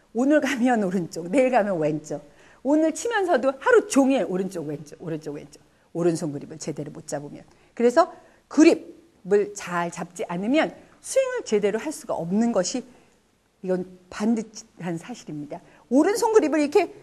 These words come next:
손바닥 이렇게 하늘로 잡은 사람은 매일 채를 이렇게 돌리면서 쳐요.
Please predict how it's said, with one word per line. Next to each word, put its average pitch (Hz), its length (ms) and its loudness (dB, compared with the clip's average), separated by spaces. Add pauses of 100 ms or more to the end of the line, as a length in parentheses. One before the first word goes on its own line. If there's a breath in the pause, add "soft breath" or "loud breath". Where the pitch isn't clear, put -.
(160 loud breath)
손바닥 381 440 6
이렇게 285 180 2
하늘로 427 340 0
잡은 214 260 0
사람은 247 280 4 (420 loud breath)
매일 330 520 8
채를 392 260 2
이렇게 277 160 2
돌리면서 180 500 0
쳐요. 160 240 -10